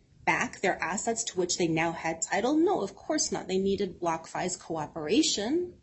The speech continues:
But that doesn't mean that the assets that BlockFi was holding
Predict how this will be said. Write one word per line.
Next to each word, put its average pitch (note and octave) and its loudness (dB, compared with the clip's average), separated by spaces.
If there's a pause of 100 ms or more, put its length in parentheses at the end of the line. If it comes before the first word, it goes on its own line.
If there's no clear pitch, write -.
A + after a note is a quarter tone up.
(600)
But - -4
that A3 4
doesn't C4 6
mean F3 4 (260)
that F3+ 0
the F3+ -2
assets G3 0
that - -6
BlockFi E3+ -2
was - -10
holding - 0